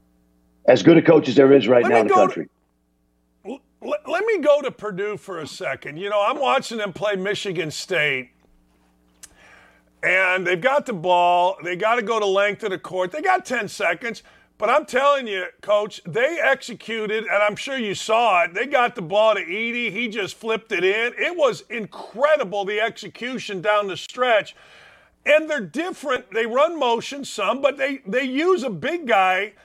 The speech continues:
Speaker 2: who isn't the, quote, modern big guy. He's the old school big guy, uh,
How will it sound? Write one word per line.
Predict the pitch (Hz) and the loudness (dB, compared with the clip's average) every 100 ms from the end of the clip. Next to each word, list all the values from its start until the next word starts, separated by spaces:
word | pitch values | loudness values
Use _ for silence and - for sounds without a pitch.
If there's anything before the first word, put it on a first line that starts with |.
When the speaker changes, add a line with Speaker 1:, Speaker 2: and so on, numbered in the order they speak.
| _ _ - | _ _ -8
Speaker 2:
who | 262 269 262 | -4 -4 -4
isn't | - 302 285 269 - _ _ _ | -4 -2 -2 -2 -4 _ _ _
the, | 165 180 - | -6 -6 -8
quote, | - 254 247 156 | -2 0 0 -4
modern | 160 180 220 277 247 202 139 | -6 0 2 2 0 -4 -4
big | 226 311 | -4 -2
guy. | 220 165 208 | 0 2 2
He's | 220 285 220 | 0 -2 0
the | |
old | - 311 415 | 4 4 2
school | - - 277 180 | -4 -2 0 2
big | 196 180 143 | 0 -2 0
guy, | 160 143 135 - | -2 -2 -6 0
uh, | 175 165 | 2 2